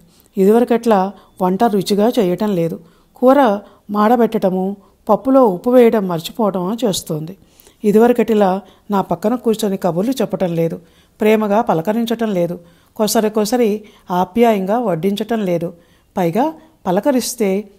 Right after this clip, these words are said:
కసురుకోవటం, పని చెప్తే మొరాయించటం చేస్తోంది. ఇది ఎంత దూరం పోతుందోనని నా గుండెలు పీచు పీచు అంటున్నాయి. అలా అంటూ ఉండగా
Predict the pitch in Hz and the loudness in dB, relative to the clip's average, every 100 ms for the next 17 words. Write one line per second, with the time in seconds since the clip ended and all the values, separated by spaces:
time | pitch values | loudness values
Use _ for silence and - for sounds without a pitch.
0 | _ - 196 - 262 262 196 196 196 208 | _ -8 -6 -4 -4 0 0 -2 -6 -8
1 | - _ _ _ 208 240 277 254 - 214 | -14 _ _ _ -2 -2 0 -2 -2 -2
2 | 208 233 - - 185 202 269 226 196 180 | -2 -6 -16 -6 0 2 2 0 -2 -6
3 | 208 262 196 - 185 165 - _ _ _ | -6 -4 -6 -6 -10 -10 -14 _ _ _
4 | _ _ _ _ _ _ _ 330 311 254 | _ _ _ _ _ _ _ 0 4 4
5 | 254 254 - 202 180 170 214 254 285 269 | 2 -4 -12 -4 -2 0 2 2 2 0
6 | 247 233 233 208 202 190 196 330 - _ | 0 0 -2 -2 -2 -2 -4 -6 -8 _
7 | _ 202 180 180 190 254 254 196 196 220 | _ -2 -2 -2 -2 -2 -2 -4 -4 -4
8 | 226 220 262 165 170 165 170 196 _ _ | -4 -4 -8 -8 -8 -8 -10 -14 _ _
9 | _ _ - _ 254 254 226 196 185 190 | _ _ -20 _ 6 6 6 2 -4 -2
10 | 285 226 220 226 196 196 | -2 0 0 2 2 -2